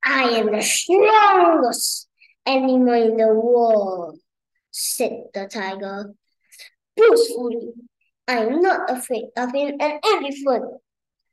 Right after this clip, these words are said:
or a lion," roared proudly. Just then, a big rock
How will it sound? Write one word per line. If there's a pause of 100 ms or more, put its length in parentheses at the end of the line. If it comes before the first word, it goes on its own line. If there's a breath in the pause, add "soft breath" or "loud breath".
(340)
or
a
lion," (1400 loud breath)
roared (320)
proudly. (1000)
Just
then, (560)
a (260)
big (160)
rock